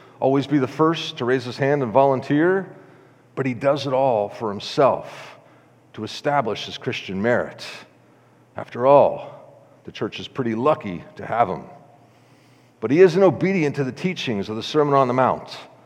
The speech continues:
especially the whole part about having pure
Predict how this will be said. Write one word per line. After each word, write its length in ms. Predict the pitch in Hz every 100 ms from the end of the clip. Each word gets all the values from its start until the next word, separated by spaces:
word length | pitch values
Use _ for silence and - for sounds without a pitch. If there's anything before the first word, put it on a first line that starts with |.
| _ _ _ _ -
especially 800 | - - 165 170 - 98 80 73 - - -
the 100 | 120
whole 140 | 139
part 420 | - 156 127 82 - - - -
about 180 | 107
having 360 | 95 110 107 95
pure 580 | - - 147 104 78